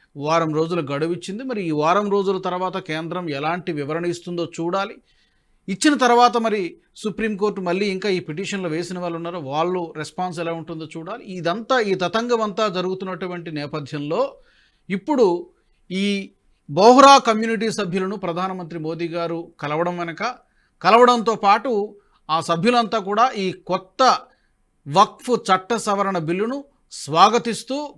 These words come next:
ప్రధానమంత్రి మోదీ గారికి ధన్యవాదాలు కూడా తెలియజేశారు. ఎందుకంటే మేము మైనారిటీలలోనే మైనారిటీలం, చాలా కాలంగా మాకు న్యాయం జరగటం లేదు, న్యాయం జరగలేదు సరికదా, చాలా అన్యాయాలు జరిగాయి, మా భూముల్ని కూడా వక్ఫ్ లాగేసుకుందని చెప్పి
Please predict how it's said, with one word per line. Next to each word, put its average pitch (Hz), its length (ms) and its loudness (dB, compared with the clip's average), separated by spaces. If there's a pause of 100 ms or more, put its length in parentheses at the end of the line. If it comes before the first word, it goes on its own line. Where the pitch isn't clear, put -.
ప్రధానమంత్రి 202 640 -2
మోదీ 190 280 -6
గారికి 185 540 -6
ధన్యవాదాలు 202 640 -2
కూడా 175 180 -6
తెలియజేశారు. 139 800 -10 (380)
ఎందుకంటే 196 400 -2
మేము 220 300 -2
మైనారిటీలలోనే 220 1040 2
మైనారిటీలం, 190 800 -4 (180)
చాలా 208 220 10
కాలంగా 214 440 2
మాకు 180 240 -2
న్యాయం 165 340 -2
జరగటం 175 460 -2
లేదు, 190 140 -4
న్యాయం 208 440 0
జరగలేదు 202 460 0
సరికదా, 190 400 -6 (100)
చాలా 190 280 2
అన్యాయాలు 196 440 -2
జరిగాయి, 180 320 -4
మా 175 280 4
భూముల్ని 220 420 0
కూడా 214 200 0
వక్ఫ్ 175 300 -4
లాగేసుకుందని 175 760 -4
చెప్పి 247 320 -12